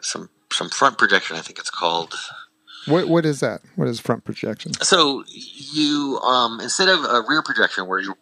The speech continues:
Speaker 1: project, the projector is behind the screen,
Speaker 2: Uh-huh.
Speaker 1: and then the actor stands in front of the screen, um, you, the camera itself is a projector. You use a forty-five degree angle mirror,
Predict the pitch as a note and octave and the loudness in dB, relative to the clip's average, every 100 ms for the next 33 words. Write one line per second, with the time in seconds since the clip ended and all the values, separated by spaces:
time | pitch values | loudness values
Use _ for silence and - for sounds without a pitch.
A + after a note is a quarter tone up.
0 | _ - - G#2+ - _ _ - - A2+ | _ -6 4 4 4 _ _ -8 0 2
1 | - F#2 - F2+ A2+ G#2+ G2+ - - A2+ | 2 0 -2 0 0 0 -4 -2 -2 -2
2 | A2+ B2+ - - A2 G2+ G#2 - - - | -4 -6 -10 -4 -4 -4 -8 -6 -8 -4
3 | G#2+ G#2 G2 F2+ A2 - G2+ - G2 F2+ | -4 0 0 0 -2 -2 -4 -2 -4 -4
4 | F2+ - F3 C3+ G2+ G2 - - - - | -2 2 2 2 -4 -10 -12 -12 -12 -12
5 | - - C3 G#2+ G2 F#2+ F2+ - - A#2 | -14 2 6 6 4 -4 -16 -20 -12 -2
6 | B2 A#2+ A2+ A2 G2+ - A#2+ A2 - E3 | -2 0 -4 -8 -14 -2 -2 -2 -2 0
7 | F3+ E3+ D3+ G#2 A2+ - C3 A2+ - B2 | 2 2 2 0 -2 0 0 0 0 2
8 | A#2 G#2+ A2+ G2+ F2+ - D#2 D2+ F#2 G2 | 2 2 0 2 0 0 -2 -2 -4 -4
9 | - B2+ C#3 C#3+ C#3+ C#3+ D3 A#2+ F#2+ F#2 | 0 0 2 2 2 2 2 2 0 -6
10 | - A2+ G2 C#2+ | -4 2 2 2